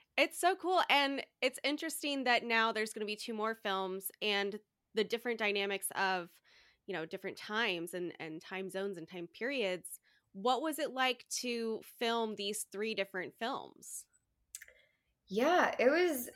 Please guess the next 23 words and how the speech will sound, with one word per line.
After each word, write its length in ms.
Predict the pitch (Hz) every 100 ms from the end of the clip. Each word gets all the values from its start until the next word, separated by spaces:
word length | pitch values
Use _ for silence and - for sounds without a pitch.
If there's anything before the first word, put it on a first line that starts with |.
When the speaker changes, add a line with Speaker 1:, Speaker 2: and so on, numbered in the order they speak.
| _
Speaker 2:
kind 240 | - 277 415
of 60 | 466
a 60 |
crazy 320 | 440 339 262 247
process. 640 | 220 175 175 156 143 - -
Um, 300 | 190 190 196
so 160 | 190
I 100 | 220
guess 220 | 233 294 -
we 140 | 254
started 600 | 247 - 254 285 349 302
with 260 | 269 269 226
nineteen 380 | 220 233 240 226
ninety-four 720 | 220 214 214 196 185 190 190
first. 760 | - - 156 196 294 - - - - _ _ _ -
Um, 240 | 185 185
so 160 | 180 190
we 80 |
flew 160 | 185 202
out 180 | 202 196
to 160 | 214
Atlanta 460 | 190 180 175 175 170 -
and 600 | 165 165 160 151 156 156